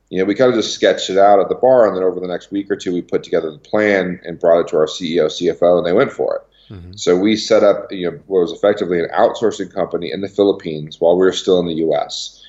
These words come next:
Speaker 1: Um, over time, we eventually moved over there and started running the outsourcing company.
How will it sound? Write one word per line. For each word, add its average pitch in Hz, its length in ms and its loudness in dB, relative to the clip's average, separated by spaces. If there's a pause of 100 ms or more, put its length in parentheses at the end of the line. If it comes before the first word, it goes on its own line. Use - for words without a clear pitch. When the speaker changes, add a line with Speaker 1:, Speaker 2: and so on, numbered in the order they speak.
(340)
Speaker 1:
Um, 85 500 0
over 113 200 6
time, 120 480 4
we 104 120 2
eventually 98 380 -2
moved 123 300 2
over 107 240 6
there 95 300 4
and 92 100 -2
started 95 280 -2
running 90 280 -2
the 87 60 -6
outsourcing 90 540 -4
company. 90 460 -2